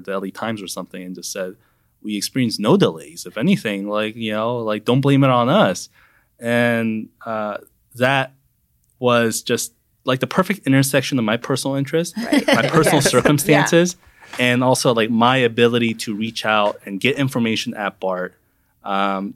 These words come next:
Speaker 1: to be able to share it with the public in a very humorous manner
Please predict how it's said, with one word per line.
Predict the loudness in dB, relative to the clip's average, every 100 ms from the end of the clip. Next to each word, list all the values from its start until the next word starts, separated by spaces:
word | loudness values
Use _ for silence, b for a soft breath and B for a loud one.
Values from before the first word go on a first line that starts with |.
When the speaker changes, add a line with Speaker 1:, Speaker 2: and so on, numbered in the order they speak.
| -10
Speaker 1:
to | -6 -4 -4 -6
be | -4 -4
able | -4
to | -6
share | 2 2
it | 4
with | 0
the | -4
public | -4 -2 -2 -2
in | -4
a | 0
very | 2 0
humorous | 0 2 2 0
manner | -4 -6 -4 -6